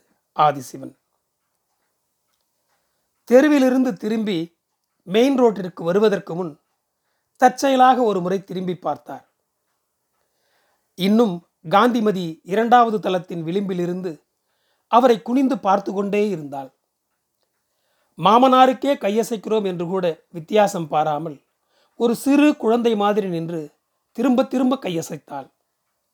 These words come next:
இரண்டு கைகளிலும் பை இருக்கிறது. அவரால் பதிலுக்கு கையசைக்க முடியவில்லை. "போயிட்டு வாரேன்"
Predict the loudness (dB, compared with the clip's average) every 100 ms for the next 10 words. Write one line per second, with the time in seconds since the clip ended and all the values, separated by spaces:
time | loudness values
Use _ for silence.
0 | _ _ _ _ _ -6 0 2 0 2
1 | 2 2 2 -2 -2 -4 -2 -2 -4 -10
2 | -12 -16 -20 _ _ _ _ _ _ _
3 | _ _ 4 6 4 4 0 0 -4 -6
4 | -4 -2 -2 -4 -8 -8 -6 -6 -6 -10
5 | -12 _ _ _ _ _ _ _ -2 2
6 | 2 4 4 4